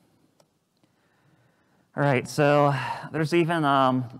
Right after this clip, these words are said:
sort of a helper function in here. So when a primary controller has finished initializing, there is an I three C bus in it within I three C common dot C,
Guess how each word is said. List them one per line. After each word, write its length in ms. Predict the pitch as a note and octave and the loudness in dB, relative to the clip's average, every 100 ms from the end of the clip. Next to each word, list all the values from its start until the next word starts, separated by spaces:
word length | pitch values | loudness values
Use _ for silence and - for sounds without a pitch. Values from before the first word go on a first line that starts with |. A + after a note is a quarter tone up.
| - | -8
sort 160 | C#3+ | -4
of 80 | B2+ | -2
a 60 | A#2+ | 2
helper 340 | B2+ B2 C3+ | 0 0 -2
function 480 | B2 C3 C3 - B2+ | -2 -4 -4 -6 -6
in 140 | B2 | -4
here. 400 | C3 B2+ C#3 C#3+ | -4 -4 -4 -4
So 500 | - B2 A2+ A2 G2+ - _ _ _ _ - | -4 -2 0 0 -2 -8 _ _ _ _ -10
when 280 | A2+ A#2 A2+ | -6 -4 -2
a 420 | G#2 G2 F#2+ F#2+ - _ _ - - - | -4 -4 -6 -8 -12 _ _ -20 -20 -8
primary 420 | C3 C3 B2+ B2 | -4 -2 0 -2
controller 440 | B2 A#2 B2 A#2+ | -4 -6 -4 -2
has 160 | A2+ G#2 | -2 -6
finished 320 | - A2+ - | -8 -10 -6
initializing, 840 | G#2+ C3+ D3+ A#2 G2 F#2 G2 G#2 G#2+ _ _ _ _ _ _ _ _ _ _ _ | -6 -6 -4 -2 -2 -4 -8 -12 -14 _ _ _ _ _ _ _ _ _ _ _
there 100 | C3 | -2
is 120 | D3 | -2
an 100 | D3 | 0
I 180 | B2 C3 | -2 -2
three 200 | B2 B2+ | -2 -6
C 240 | A#2 B2+ A2 | -4 -2 0
bus 340 | A2+ A2 - | 0 0 -4
in 120 | A2+ | -8
it 160 | G#2+ F2+ | -6 -6
within 320 | G2+ A2 G2+ | -8 -8 -8
I 160 | F2+ G#2+ | -8 -8
three 200 | - G2+ | -10 -10
C 180 | G#2+ | -10
common 400 | G2 A2 G2 G2 | -10 -8 -8 -6
dot 240 | F#2+ F#2 - | -4 -4 -6
C, 420 | - G2+ F#2 | -10 -8 -6